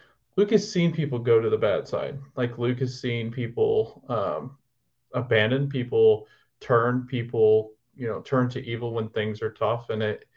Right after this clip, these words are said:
I think that's part of it. I think the whole time he has grown up, and especially knowing who his father is, knowing that his father, I mean, just s-, from some of the circumstances that happened in his life, he thinks that,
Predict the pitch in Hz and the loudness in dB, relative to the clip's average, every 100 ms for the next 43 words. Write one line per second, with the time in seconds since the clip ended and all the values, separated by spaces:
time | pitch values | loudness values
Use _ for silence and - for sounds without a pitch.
0 | _ _ - 120 135 127 117 113 131 131 | _ _ -6 2 4 6 4 4 4 6
1 | 139 135 113 113 110 110 107 110 110 113 | 4 2 -8 -8 -6 -6 0 0 0 -4
2 | 107 110 110 107 101 110 107 107 - _ | -4 -4 -6 -8 -6 -2 0 0 -4 _
3 | 135 135 135 156 143 143 120 120 120 120 | 0 0 2 4 4 4 0 0 0 2
4 | 110 107 120 139 117 117 117 - _ _ | 0 0 0 0 0 -2 -6 -14 _ _
5 | _ - 123 120 117 113 107 - 113 117 | _ -6 -2 0 2 4 4 2 0 2
6 | 113 101 98 _ 117 110 104 104 107 - | 4 2 0 _ -8 -6 -6 -6 -8 -10
7 | - - - - 113 110 - 120 110 107 | -20 -20 -12 -6 -6 -6 -6 -6 -2 -2
8 | 107 113 - 107 104 104 104 104 107 104 | -2 -6 -6 -6 -6 -6 -6 -6 -8 -12
9 | 98 107 110 110 113 - 101 101 - 104 | -6 0 0 0 -6 -10 -12 -12 -8 -6